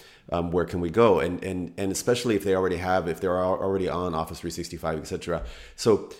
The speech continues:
we've been, <laughs> I mean, just so busy over the last three or four months helping to enable these companies to do remote work, and Teams is a huge part of that. Um, but yeah,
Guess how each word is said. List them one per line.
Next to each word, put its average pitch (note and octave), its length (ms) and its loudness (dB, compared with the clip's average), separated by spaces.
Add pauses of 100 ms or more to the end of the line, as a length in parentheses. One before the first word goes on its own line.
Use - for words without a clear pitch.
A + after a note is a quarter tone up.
we've B2 260 2
been, G2 320 2
<laughs> - 40 -8
I D3+ 60 -2
mean, B2 140 2
just - 360 -2
so A2+ 360 2
busy G2 540 2
over E2+ 200 -4
the F2 80 -2
last F2+ 360 0
three F#2+ 140 2
or F2+ 60 2
four F2+ 220 -2
months F#2+ 280 0
helping G2+ 440 -2 (420)
to - 160 -2
enable F#2+ 460 2
these F2+ 180 -2
companies F#2 420 -2
to F2+ 100 -6
do F#2+ 220 0
remote E2+ 380 0
work, G2+ 360 2 (220)
and F2+ 420 -2
Teams A2 440 0
is F2 160 -8
a F2 40 -8
huge F2 460 -8
part G2 240 0
of F2+ 80 -2
that. D2 240 -4 (380)
Um, F#2 440 2
but G#2+ 320 2
yeah, A2+ 320 4